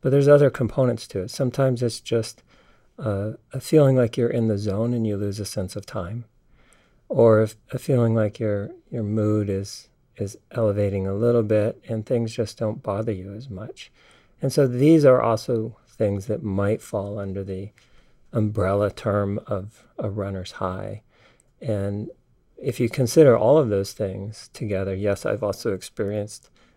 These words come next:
those on occasion, but I have to admit, as you get older,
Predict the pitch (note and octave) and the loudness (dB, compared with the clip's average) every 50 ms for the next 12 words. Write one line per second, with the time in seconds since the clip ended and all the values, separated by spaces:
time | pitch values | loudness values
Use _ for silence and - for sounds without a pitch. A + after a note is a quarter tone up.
0 | _ _ _ _ - G#2+ G2+ G#2+ A2 A2+ G#2+ G#2+ A2 G#2+ A2+ G2+ F#2+ F#2 - - | _ _ _ _ -6 -2 2 4 4 6 6 4 4 2 0 -2 -2 -4 -6 -6
1 | - - E3 D#3+ C3+ A2 A2 G2 F#2+ F#2+ G#2+ - _ _ _ - F#2+ F#2 F#2+ F#2+ | -2 -2 0 0 -2 -2 -4 -4 -4 -6 -8 -12 _ _ _ -6 -4 -4 -4 -6
2 | - - F#2+ F2 - - - F#2 F2+ - - _ _ _ _ _ _ _ _ _ | -8 -10 -10 -12 -10 -10 -8 -8 -8 -10 -14 _ _ _ _ _ _ _ _ _
3 | _ _ - G#2+ G2+ A2 A2 A#2 A#2+ A#2 G#2+ G#2 G2+ G2 - A2 G2+ G#2 G2+ G2+ | _ _ -6 -2 0 2 4 6 6 6 6 4 2 0 -2 -6 -4 -2 -4 -4
4 | - _ - G#2 G2 G2 A2+ A#2+ C3+ A3+ B3+ A3 | -4 _ -4 -2 -2 -2 -2 -2 -2 -2 -2 -4